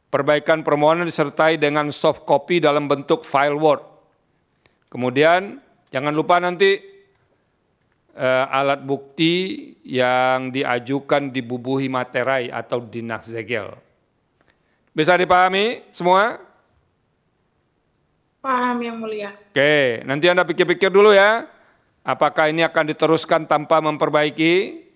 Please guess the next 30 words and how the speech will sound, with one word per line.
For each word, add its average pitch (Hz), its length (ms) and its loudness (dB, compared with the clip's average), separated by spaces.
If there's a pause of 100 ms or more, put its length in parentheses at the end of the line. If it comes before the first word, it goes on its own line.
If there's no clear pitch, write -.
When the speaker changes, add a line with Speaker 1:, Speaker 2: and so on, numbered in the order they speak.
(920)
Speaker 1:
Atau 165 400 0
ini 175 560 -4 (320)
karena 147 460 -2
substansinya 156 960 -2
ini 151 180 -4
melindungi 151 720 0
pengguna, 147 800 -4 (240)
eh, 131 320 -6
apa 151 160 0
namanya, 151 560 -4 (400)
kayak 135 320 -4
telepon 139 320 -2
seluler 147 480 0
dan 135 220 -4
segala 131 260 -2
macam. 165 540 -4 (920)
Nah, 127 120 -4
ini 185 480 -4
penting, 220 440 -2
ini 214 280 -4
nggak, 147 240 -4
nggak 147 120 -2
boleh 151 320 2
dimaknai. 143 800 -4
Anda 143 160 -2
bisa 151 240 -4
juga 143 160 0
menarik 139 440 -4
permohonan 127 440 -2
ini. 117 240 -10